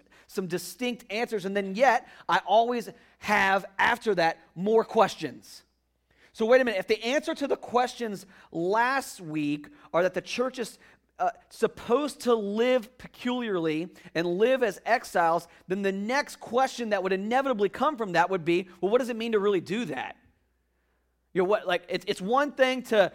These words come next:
to speak in generalities, uh, of, of how,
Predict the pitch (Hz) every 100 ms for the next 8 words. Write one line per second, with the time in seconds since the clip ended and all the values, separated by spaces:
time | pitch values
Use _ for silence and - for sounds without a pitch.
0 | - - 202 - - - 262 254 254 -
1 | 202 190 175 - - 147 220 240 202 196
2 | 220 214 175 160 175 202 - - - 175
3 | 175 - 170 165 - - 165 - - 220
4 | 240 247 247